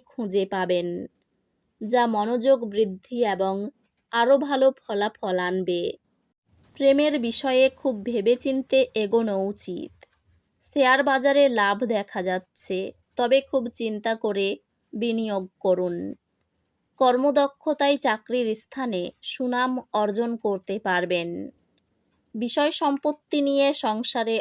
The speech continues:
অশান্তি হতে পারে। যে কোনো কাজের চেষ্টা করতে পারেন, ফল শুভ হবে।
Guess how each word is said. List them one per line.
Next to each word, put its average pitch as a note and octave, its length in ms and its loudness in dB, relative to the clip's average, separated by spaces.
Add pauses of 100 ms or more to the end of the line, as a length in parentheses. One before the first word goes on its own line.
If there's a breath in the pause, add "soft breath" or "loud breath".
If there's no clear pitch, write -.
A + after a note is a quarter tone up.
(120)
অশান্তি A3+ 640 -6
হতে G3 320 -6
পারে। F3 400 -2 (1000)
যে A#3 260 2 (120)
কোনো C4 260 0
কাজের G#3+ 480 2
চেষ্টা G#3+ 440 -4
করতে F#3+ 420 -4
পারেন, E3+ 380 -2 (420)
ফল G#3+ 320 0
শুভ G3 320 -8 (220)
হবে। E3+ 360 -6